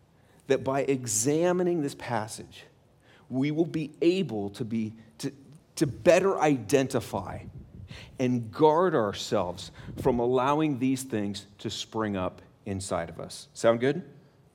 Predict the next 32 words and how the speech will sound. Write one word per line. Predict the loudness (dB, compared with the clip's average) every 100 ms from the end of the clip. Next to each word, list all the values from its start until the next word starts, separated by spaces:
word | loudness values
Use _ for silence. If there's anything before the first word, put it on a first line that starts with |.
| _
Let's | -4 -4 0
do | 0
this. | 0 -4 -10 -16 -20 -20 -18
Colossians | -4 0 2 2 0 -2 -2
three | -2 -2
ten | 0 -2 0
says | -2 -4 -2
this, | -4 -6 -8 -14 -16 _ _ _ _ _ _ _ _ _ _ -2
If | 6 6 6
then | 2 4 2 0
you've | 2 0 2
been | 0 2
raised | 2 2 -2
with | -6
Christ, | -6 -6 -6 -8 -20 -20 _ _ _ _ _ _ _ _ _ _ _ _ _
seek | -10 -4 -4 0
the | -2
things | 0 -2 0 0
that | 2
are |
above | 2 4 2 2
where | -4
Christ | -6 0 0 0 -6
is | -10
seated, | -8 -8 -8 -12 -16 _ _ _ _ _
seated | -8 -2 2 2
at | 0
the | 2
right | 2 2
hand | -6
of | -6
God. | -8 -12 -14